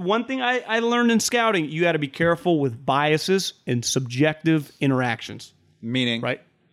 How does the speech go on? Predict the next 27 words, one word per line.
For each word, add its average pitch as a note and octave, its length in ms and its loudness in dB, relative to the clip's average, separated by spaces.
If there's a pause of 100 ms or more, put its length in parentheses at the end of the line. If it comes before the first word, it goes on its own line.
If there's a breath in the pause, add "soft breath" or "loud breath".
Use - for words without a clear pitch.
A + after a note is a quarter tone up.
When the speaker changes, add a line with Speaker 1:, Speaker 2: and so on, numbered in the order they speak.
(560)
Speaker 1:
Well, B3 80 2
it's F#3 80 0
like D3+ 160 0
you F3+ 220 2
interact D#3+ 420 2
with C#3+ 140 0
a - 40 0
guy. C3+ 380 0
Let's G#3+ 140 -2
just G#3 160 0
say, D#3 200 2
Speaker 2:
Oh, D3+ 100 2
Speaker 1:
let's C#3+ 100 2
Speaker 2:
right. C3 100 0
Speaker 1:
just B2+ 140 -8
use C3 180 -2
this A2 160 -8
one. G#2+ 200 -10
Speaker 2:
I C#3 100 0
might D3 180 -2
have C#3 160 -2
a C3 60 -2
reason, C#3 480 0
an B2+ 160 -4
axe C3 200 -4
to A#2+ 80 -10
grind. G2+ 400 -8